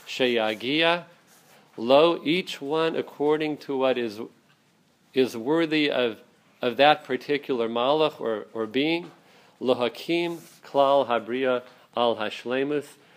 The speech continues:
to maintain all of the bria in its shlemus.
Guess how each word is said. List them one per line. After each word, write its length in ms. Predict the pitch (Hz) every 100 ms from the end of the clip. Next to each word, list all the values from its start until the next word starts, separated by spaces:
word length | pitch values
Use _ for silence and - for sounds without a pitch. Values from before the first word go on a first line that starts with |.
| _ -
to 80 |
maintain 680 | 120 120 120 113 139 151 147
all 480 | 139 - 143 160 175
of 200 | 139 120
the 60 | 127
bria 520 | 113 135 127 117 113 - _ _ _ -
in 340 | 139 120 113 -
its 180 | 123 -
shlemus. 400 | 110 101 101